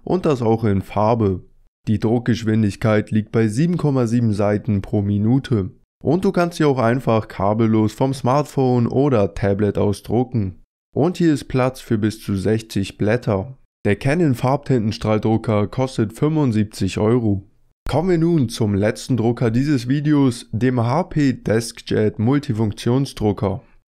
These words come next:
Hier lässt sich drucken, kopieren und scannen in Farbe oder Schwarz-Weiß und das auch ganz einfach per W lan. Die Druckgeschwindigkeit liegt hier bei acht Seiten pro Minute. Und hier ist Platz für sechzig Blätter.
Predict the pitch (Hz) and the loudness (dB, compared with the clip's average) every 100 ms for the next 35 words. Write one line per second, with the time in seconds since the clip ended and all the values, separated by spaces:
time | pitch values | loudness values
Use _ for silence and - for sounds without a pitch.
0 | _ - - 113 104 110 - 117 113 - | _ -6 0 2 2 -2 0 0 0 0
1 | 123 156 160 147 135 - 165 165 185 175 | 0 0 0 0 0 0 0 2 0 2
2 | 160 147 143 170 - 135 139 135 123 117 | 0 0 0 -2 -2 0 2 2 2 0
3 | 117 104 - 107 113 113 113 113 139 147 | -2 -4 -2 -2 0 2 2 2 2 0
4 | 113 - 131 131 120 120 117 113 - - | 0 -2 -4 -2 -2 2 2 0 -6 -6
5 | 160 175 165 151 - 147 160 123 135 127 | -2 0 0 -4 -2 -2 -2 0 0 0
6 | 120 107 - 107 98 101 117 120 104 101 | -2 -2 -2 -2 0 0 2 2 0 -4
7 | 143 - - _ _ - 107 107 104 120 | -8 -14 -20 _ _ -2 0 0 0 0
8 | 98 110 104 101 - 104 98 107 110 117 | 0 0 2 0 0 0 0 2 0 2
9 | 127 120 120 135 160 - 123 127 139 - | 2 2 0 -2 -6 -6 -2 0 0 0
10 | 113 - 113 101 101 117 117 107 92 - | -2 0 -2 0 2 2 2 -2 -2 -10
11 | _ _ - 147 185 185 165 - 143 143 | _ _ -2 -2 2 0 0 -2 -2 -2
12 | - - 107 101 107 117 - 107 - 101 | -4 -2 0 2 -2 -2 -4 -6 -4 -2
13 | 110 120 104 95 | -2 -2 -4 -4